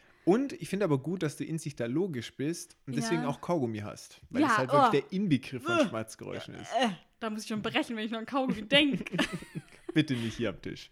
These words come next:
Speaker 2: Ah, später vielleicht. Nee, also Kaugummi, eklig, Essgeräusche,
Speaker 1: Mhm.
Speaker 2: eklig. Mhm.
Speaker 1: Das ist auch schon so ein bisschen, also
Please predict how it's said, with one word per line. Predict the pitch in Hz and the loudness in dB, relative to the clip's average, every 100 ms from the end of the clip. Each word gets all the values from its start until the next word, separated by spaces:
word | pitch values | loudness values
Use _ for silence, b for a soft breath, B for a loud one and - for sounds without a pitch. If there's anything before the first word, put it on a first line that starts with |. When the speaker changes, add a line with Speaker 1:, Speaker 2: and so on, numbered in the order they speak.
| - | -10
Speaker 2:
Ah, | 247 226 190 180 208 226 | -6 -4 -6 -6 -14 -12
später | - 247 220 | -10 -8 -10
vielleicht. | 214 202 190 - B B | -12 -12 -12 -14 B B
Nee, | 254 277 294 | 2 4 6
also | - 262 277 - - 311 | 4 2 0 -8 -18 -4
Kaugummi, | 262 302 311 285 285 285 254 269 _ _ 214 - | 4 4 6 4 4 2 -2 -10 _ _ -20 -16
eklig, | - 277 262 269 262 254 - _ | -6 -6 -2 -2 -2 -4 -12 _
Essgeräusche, | 226 254 - 233 226 233 233 | -4 -4 -4 -2 0 0 -4
Speaker 1:
Mhm. | 214 | -6
Speaker 2:
eklig. | 226 220 214 208 202 - _ _ _ _ _ _ | -6 -6 -6 -6 -10 -18 _ _ _ _ _ _
Mhm. | 233 233 233 196 175 - - | -8 -4 -4 -4 -8 -14 -8
Speaker 1:
Das | 147 | -4
ist | - | -2
auch | 190 | -2
schon | 185 170 | -2 0
so | 165 | 0
ein | 147 | 0
bisschen, | 185 185 190 180 170 | 0 0 -2 -2 -4
also | - 143 127 | -4 -2 -2